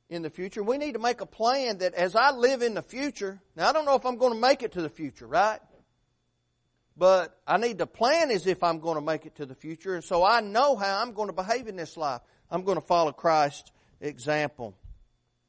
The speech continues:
And we see in our passage for us that Christ was con-, concerned with the future, wasn't he? He said, "I'm gonna go up. We're gonna go up. I'm gonna be taken into the hands of these wicked people. I'm gonna be murdered. I'm gonna be, uh,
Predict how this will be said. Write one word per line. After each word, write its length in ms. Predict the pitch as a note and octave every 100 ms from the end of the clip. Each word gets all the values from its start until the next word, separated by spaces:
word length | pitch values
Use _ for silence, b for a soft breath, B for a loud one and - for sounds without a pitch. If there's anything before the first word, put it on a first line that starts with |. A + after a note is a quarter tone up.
| -
And 120 | D3
we 100 | G3
see 280 | - G#3+ G#3
in 100 | F3+
our 100 | D#3+
passage 580 | - G3+ G#3+ E3 B2 _ _ _ _ _
for 180 | E3 D#3
us 80 | -
that 140 | -
Christ 360 | D#3 F#3 A#3 -
was 200 | A#3 -
con-, 180 | F#3+ - _ -
concerned 460 | D#3 - D3+ C3+
with 140 | B2 -
the 60 |
future, 380 | B2+ C3+ A#2 C#3+
wasn't 400 | D#3+ E3+ C#3+ A2
he? 80 | G#2 _ _ _ _ -
He 80 |
said, 180 | D3 D3+
"I'm 180 | C#3+ -
gonna 160 | B3+ A#3+
go 260 | B3+ A3+
up. 340 | A3+ - - _ _ _ _ _ _ _ -
We're 160 | F#3
gonna 260 | B3+ C#4+ C4
go 280 | F#3+ E3+ C#3
up. 220 | A2 - _ _ _ _ _ _ _ _ _
I'm 100 | -
gonna 180 | F#3+ A3+
be 120 | A3
taken 400 | G#3 G#3 G#3 G3+
into 180 | G3 F#3+
the 100 | D3+
hands 280 | E3 G3+ F3
of 60 | E3+
these 180 | F#3+
wicked 340 | D#3 F#3+ F3+ C3+
people. 280 | G#3+ A#3+ D#3+
I'm 100 | G#3
gonna 160 | G#3
be 120 | E3+
murdered. 480 | C#3 D3+ A3 - A2 _ _ _ _ _ _
I'm 140 | C#3+
gonna 200 | G3 A3+
be, 320 | F#3 F#3+ F3 D#3+ -
uh, 180 | C#3